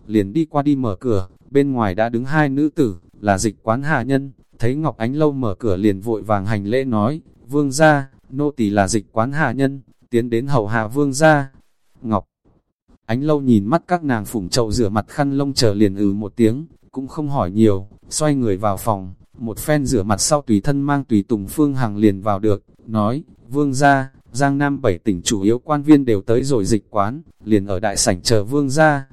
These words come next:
Ngọc Ánh Lâu ừ một tiếng, bọn họ đảo cũng tới thật sớm, sửa sang lại xong dáng vẻ sau hắn liền cơm sáng cũng không ăn liền trực tiếp đi đại sảnh. Tuyên Vương tới Tô Châu sự gần.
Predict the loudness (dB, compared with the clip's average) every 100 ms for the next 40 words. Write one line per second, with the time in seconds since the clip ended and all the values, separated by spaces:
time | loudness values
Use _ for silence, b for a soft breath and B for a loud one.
0 | _ _ _ _ -6 -6 -4 -4 0 0
1 | 2 -2 -2 -4 2 2 0 -10 -20 -2
2 | -2 0 -4 -2 -2 -2 -8 -4 -2 0
3 | 0 2 0 0 -6 -16 _ _ _ -6
4 | 0 0 2 0 -2 -2 -2 0 0 -2
5 | 0 0 2 0 0 -2 2 2 2 -4
6 | -2 -2 -4 -6 -10 -8 -6 -2 2 2
7 | 2 -2 0 2 4 4 4 2 0 0
8 | 0 -6 _ _ _ _ 2 2 2 -2
9 | 0 -2 0 -2 0 0 0 0 0 0
10 | -2